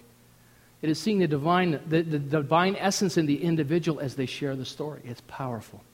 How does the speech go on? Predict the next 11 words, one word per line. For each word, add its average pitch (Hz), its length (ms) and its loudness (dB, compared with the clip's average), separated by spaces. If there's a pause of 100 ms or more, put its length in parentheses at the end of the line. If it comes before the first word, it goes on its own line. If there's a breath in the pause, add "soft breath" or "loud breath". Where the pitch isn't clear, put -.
(800 soft breath)
Powerful, 123 380 -2
powerful 110 460 -14
stuff. - 480 -16 (2750)
To 135 40 -12
be 131 60 0
able 120 180 -2
to - 60 -10
sit - 260 -6
with 120 200 -10
one 110 100 -8
another. 101 340 -10